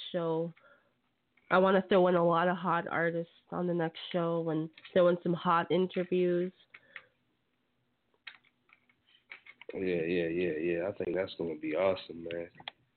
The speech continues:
Speaker 2: I just can't wait to, uh, just keep giving y'all that real shit this year, man. Like I said, man, apologies for the, uh, technical issues, man. The internet, that's crazy. I can't control that, but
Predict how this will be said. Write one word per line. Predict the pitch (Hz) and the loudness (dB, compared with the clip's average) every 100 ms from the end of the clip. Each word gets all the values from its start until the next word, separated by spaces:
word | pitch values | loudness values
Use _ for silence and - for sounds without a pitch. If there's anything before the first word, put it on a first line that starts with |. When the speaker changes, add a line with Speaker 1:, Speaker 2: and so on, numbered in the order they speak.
| _ - | _ -2
Speaker 2:
I | 110 | 2
just | 113 107 | 2 2
can't | 107 98 92 | 2 4 4
wait | 95 104 - - | 4 4 4 -2
to, | 104 98 95 | -6 -2 0
uh, | 90 87 85 82 85 - _ _ _ _ - | 2 2 0 -4 -8 -18 _ _ _ _ -4
just | 104 - | -2 2
keep | 147 110 104 | 2 2 2
giving | 120 113 110 | 2 4 2
y'all | 110 104 104 | 2 0 0
that | 104 95 | -2 -4
real | 104 110 107 - | -2 -2 -2 -4
shit | 110 - | -6 -6
this | 104 101 101 | -8 -6 -6
year, | 104 95 | -6 -4
man. | 98 101 101 | -6 -6 -4
Like | 104 | -4
I | 98 104 | -6 -6
said, | - 101 98 | -4 -2 -4
man, | 92 92 92 - - - _ _ - | -4 -8 -10 -14 -10 -10 _ _ -2
apologies | 117 113 107 98 104 101 - | 2 4 4 4 0 0 0
for | 101 | 0
the, | 95 | 0
uh, | 85 90 87 - | 0 0 -2 -2
technical | - - - - | -2 -2 -4 -2
issues, | 92 95 95 92 87 | 0 0 -2 -2 0
man. | 87 90 | -2 0
The | 87 | -2
internet, | 95 95 92 92 - - - | -2 -2 0 0 -4 -12 -2
that's | - - - | -2 -2 -2
crazy. | 101 95 90 90 | -2 -2 -4 -2
I | 90 | -2
can't | - 92 80 | -2 -4 -4
control | 95 - 92 87 | -8 -2 0 0
that, | 87 80 - | 0 -4 -2
but | 87 | -2